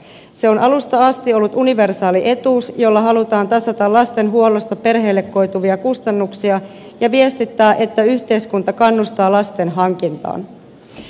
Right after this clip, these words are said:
Lapsilisiä on leikattu ainoastaan kerran aikaisemmin, Lipposen hallituksen toimesta yhdeksänkymmentä-luvun laman aikana.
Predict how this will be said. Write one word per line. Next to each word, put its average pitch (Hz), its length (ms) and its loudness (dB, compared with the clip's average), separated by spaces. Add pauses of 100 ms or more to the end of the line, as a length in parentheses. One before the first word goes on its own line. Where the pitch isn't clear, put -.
(140)
Lapsilisiä 262 680 2
on 240 80 2
leikattu 254 440 0
ainoastaan 226 580 2
kerran 214 400 2
aikaisemmin, 208 840 2 (300)
Lipposen 247 480 2
hallituksen 226 640 2
toimesta 214 560 2 (140)
yhdeksänkymmentä-luvun 196 1120 2
laman 214 340 2
aikana. 180 480 -2